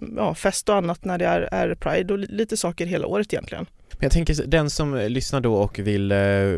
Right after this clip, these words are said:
Speaker 2: gå på det här, vad, eh, vart kommer det vara och hur kommer det gå till och så?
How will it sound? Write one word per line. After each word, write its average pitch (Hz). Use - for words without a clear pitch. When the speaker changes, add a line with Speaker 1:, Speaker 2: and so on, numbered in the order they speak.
Speaker 2:
gå 113
på -
det 95
här, 76
vad, 107
eh, 107
vart 120
kommer 117
det 117
vara 117
och 117
hur 113
kommer 107
det 98
gå 101
till 127
och 113
så? -